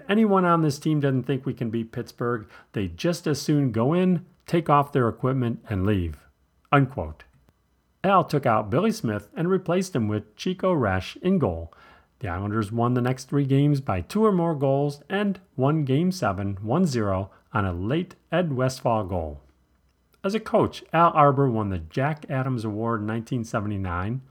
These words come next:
Lester Patrick Award in nineteen ninety-two, and was inducted into the Hockey Hall of Fame in nineteen ninety-six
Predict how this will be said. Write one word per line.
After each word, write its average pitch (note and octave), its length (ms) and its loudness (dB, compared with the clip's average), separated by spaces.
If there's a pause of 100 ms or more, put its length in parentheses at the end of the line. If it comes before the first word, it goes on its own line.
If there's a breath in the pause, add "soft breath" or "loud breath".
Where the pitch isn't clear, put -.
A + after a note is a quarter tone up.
(380 soft breath)
Lester D3+ 300 -2
Patrick D3+ 480 -2
Award A#2+ 300 -2
in G#2 80 -4
nineteen A2 340 -4
ninety-two, F#2 600 -8 (180 loud breath)
and F#3+ 160 0
was F#3 260 4 (200)
inducted D#3 640 0
into C3+ 300 0
the G2+ 200 -4
Hockey E3 400 0
Hall C3+ 240 0
of C#3+ 100 -6
Fame G#2 340 -8
in G3 200 -2
nineteen D#3 500 -2
ninety-six A2+ 720 -4